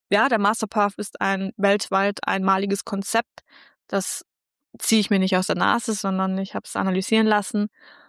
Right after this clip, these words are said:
Und du lernst da alles von A bis Z, von psychologisch bis traditionell, bis Häuserdrehung, bis Profektion.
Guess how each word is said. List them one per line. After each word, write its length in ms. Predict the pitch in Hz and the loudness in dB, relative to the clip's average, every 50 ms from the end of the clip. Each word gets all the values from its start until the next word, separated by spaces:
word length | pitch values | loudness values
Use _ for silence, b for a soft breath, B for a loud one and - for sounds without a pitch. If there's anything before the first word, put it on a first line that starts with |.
| B B B _ - | B B B _ -2
Und 220 | - 190 196 196 | 0 0 2 2
du 80 | 190 190 | 2 2
lernst 380 | 190 185 185 185 196 - - - | 2 2 2 2 0 -2 -2 0
da 360 | 190 185 180 185 190 190 - _ _ _ | 2 4 4 2 2 0 -4 _ _ _
alles 320 | - 190 196 196 196 - | -4 -2 0 0 0 -2
von 160 | - 202 190 - | -2 -4 -4 -4
A 160 | 185 185 196 | -2 -2 -2
bis 220 | 208 202 - - | -2 -4 -6 -4
Z, 280 | - - 208 208 - - | -4 -4 -4 -4 -6 -8
von 300 | - - 202 202 196 196 | -4 0 0 2 2 0
psychologisch 760 | - - - 226 240 233 214 208 202 202 202 196 - - - _ _ _ - | -2 -4 -2 0 2 2 2 2 2 2 0 -2 -2 -8 -12 _ _ _ -2
bis 180 | - 196 - - | -2 -2 -2 -2
traditionell, 720 | - - 202 196 196 - - 196 185 185 185 180 180 185 b b b b b b b _ | -4 -2 0 0 -2 -2 -4 -4 -2 0 0 0 0 -2 b b b b b b b _
bis 240 | - 247 254 240 - | 0 0 0 0 2
Häuserdrehung, 1000 | 240 233 240 247 - 262 226 - - - - 240 233 233 233 220 214 226 220 220 214 b b b b b b b - | 2 2 2 2 2 0 0 0 -2 -2 0 2 4 4 4 4 4 2 0 -2 -4 b b b b b b b 0
bis 240 | 240 233 220 - | 2 2 2 0
Profektion. 1120 | - - - - 214 220 - - 220 202 - - - - - 180 185 196 196 202 196 202 | -4 -4 0 2 2 2 4 2 0 0 -2 -8 -10 -6 -4 -2 0 0 0 0 0 -4